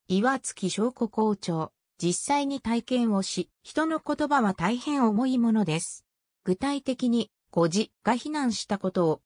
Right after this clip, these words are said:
ご自身の言葉で語っていただき、それも大変心強く思った。高橋さんは真の被災者であり、障害者でもある自分だからこそ、積極的に防災に関わりたいと考えていた。高橋美宇さん、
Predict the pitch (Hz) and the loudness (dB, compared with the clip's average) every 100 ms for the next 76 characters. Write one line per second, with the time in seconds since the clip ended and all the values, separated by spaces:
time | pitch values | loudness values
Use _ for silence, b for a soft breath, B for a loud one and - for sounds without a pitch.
0 | _ - 185 294 - 285 226 165 - 185 | _ 0 0 0 -2 0 0 0 -4 -4
1 | 208 202 151 165 - 180 - 170 175 156 | -2 -2 -4 -6 -6 -8 -4 0 0 -2
2 | - - 175 - 214 - _ _ _ - | -6 -4 -4 -2 -4 -6 _ _ _ -4
3 | 226 262 247 - _ _ 208 294 - 302 | -2 0 -2 -4 _ _ 0 0 -2 -6
4 | 277 233 - 285 311 294 294 285 190 160 | -2 -2 0 0 0 -2 -2 0 0 0
5 | 170 196 - 160 156 _ _ 208 214 294 | 0 -2 -2 -4 -4 _ _ -4 0 0
6 | 262 226 - 202 185 170 147 - 185 151 | 0 -2 -2 0 2 2 0 0 -2 -2
7 | - 226 233 - 254 277 - 214 170 165 | -4 -4 -2 -2 -2 0 0 0 2 0
8 | 165 147 - _ - 226 269 269 285 247 | -2 -4 -10 _ -4 0 0 0 -2 0
9 | 220 196 185 180 190 175 156 185 196 180 | 0 2 4 4 2 2 0 2 2 0
10 | - - _ - 196 240 226 _ _ - | -4 -12 _ -4 -2 0 -2 _ _ -4
11 | 226 220 - 302 - 302 294 277 254 247 | -2 -2 -4 -8 -6 -8 -4 -4 0 0
12 | 262 277 262 247 - 214 269 277 285 269 | -2 -4 -2 -2 -4 -2 -2 0 -2 -2
13 | 269 262 185 - 175 214 240 214 160 147 | -4 -4 -4 -4 0 0 0 -2 -4 -6
14 | - 202 202 311 277 247 196 247 285 220 | -4 -4 0 0 -2 0 2 2 0 0
15 | 170 151 | 0 -2